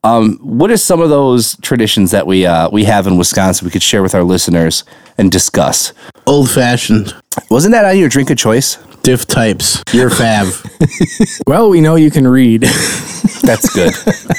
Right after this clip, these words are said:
Speaker 1: And we know that Rockstar can't type. <laughs>
Speaker 2: We talked about old fashions. They're, they're really delicious. You can get 'em made many different ways. One of the best ways,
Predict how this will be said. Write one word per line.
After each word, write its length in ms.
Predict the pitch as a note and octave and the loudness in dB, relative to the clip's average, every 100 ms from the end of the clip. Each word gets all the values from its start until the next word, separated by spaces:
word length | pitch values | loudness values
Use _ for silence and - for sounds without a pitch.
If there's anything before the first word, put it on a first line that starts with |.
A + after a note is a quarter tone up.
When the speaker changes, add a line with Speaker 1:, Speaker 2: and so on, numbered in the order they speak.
| - - - - - - - _ _ - | -4 -6 -4 -8 -8 -20 -20 _ _ -4
Speaker 1:
And 200 | F#2+ F2 | 0 2
we 80 | F#2 | 2
know 260 | A2+ C3+ | 2 2
that 160 | B2+ F2 | 2 0
Rockstar 560 | F#2+ C#3+ - - D3 C3+ | 0 0 -2 0 0 0
can't 300 | B2 A#2 - | -2 -2 -2
type. 320 | G#2 E2 - - | -4 -4 -4 -4
<laughs> 1040 | D3+ C#4 G3 B3+ G3+ D4 G#3 C4+ - - _ | 0 0 2 0 2 0 2 0 -2 -6 _
Speaker 2:
We 100 | B2+ | 0
talked 300 | B2+ C#3+ C#3 | 2 0 0
about 260 | C3+ C3 B2+ | 0 2 2
old 200 | B2+ B2+ | 2 2
fashions. 720 | A2+ A#2 A#2 B2+ B2+ A#2+ - - | 0 -2 -2 0 0 0 -6 -4
They're, 260 | A#2 A2+ A2 | 0 0 0
they're 220 | G#2+ A2 | 0 2
really 320 | G#2+ A2 G#2+ | 2 2 0
delicious. 680 | G2 G#2 G#2 - G#2+ - - | 0 0 0 0 -2 -2 -6
You 60 | G#2 | -2
can 180 | A2+ G#2+ | 0 2
get 100 | A2 | 2
'em 140 | G#2+ | 2
made 280 | G#2+ G#2+ G2+ | 2 0 2
many 240 | B2+ F#3+ | 2 2
different 320 | A2 G#2+ G2+ | 2 0 0
ways. 480 | F2+ G2+ G2+ F#2+ - - _ | 0 2 2 0 -6 -12 _
One 100 | - | -2
of 60 | C#3+ | 0
the 100 | B2 | 0
best 320 | G#2 G#2+ - | 0 -2 0
ways, 500 | A2+ A2 A2 - - | 0 2 0 -2 -6